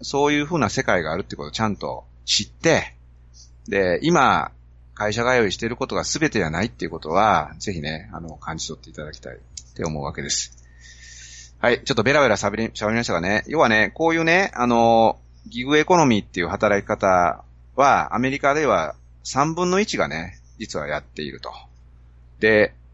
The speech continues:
二千二十年には、なんと半分がですね、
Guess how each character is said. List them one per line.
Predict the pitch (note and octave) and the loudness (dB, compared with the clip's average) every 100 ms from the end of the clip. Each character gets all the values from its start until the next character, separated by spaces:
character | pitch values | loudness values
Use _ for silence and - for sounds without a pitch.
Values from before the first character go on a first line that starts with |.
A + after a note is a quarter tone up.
| - | -2
二 | A#2+ | 0
千 | C3+ D#3+ | 4 4
二 | D#3+ E3 | 4 2
十 | F3+ | 2
年 | C3 F#2 E2+ | 2 2 0
に | E2+ | 2
は、 | G2 F2 C#2+ | 4 4 2
な | F2+ C3+ | -2 -2
ん | |
と | A2+ E2 | 0 0
半 | A2+ D#3 | 0 2
分 | A3 F3 | 2 2
が | D#2 | 0
で | - | -4
す | D#2+ | -8
ね、 | E2 - - | -8 -8 -12